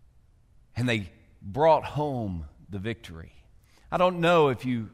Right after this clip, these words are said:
saw the end of the game, and if you don't care about it like I and others do, then you didn't.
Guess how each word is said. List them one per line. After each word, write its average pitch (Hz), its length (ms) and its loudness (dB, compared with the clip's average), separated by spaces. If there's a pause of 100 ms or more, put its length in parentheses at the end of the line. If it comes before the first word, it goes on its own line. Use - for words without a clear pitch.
saw 123 680 0
the 110 240 -8
end 117 340 -2
of 98 200 -10
the 98 80 -8
game, 101 460 -4
and 92 160 -6 (420)
if 110 60 -14
you 120 80 -2
don't 123 200 -2
care 143 220 0
about 110 260 0
it 107 120 -4
like 101 260 -4 (320)
I 117 240 0
and 110 140 -2
others 110 340 -4
do, 120 400 -4
then 98 340 -6
you 98 140 -8
didn't. 107 480 -8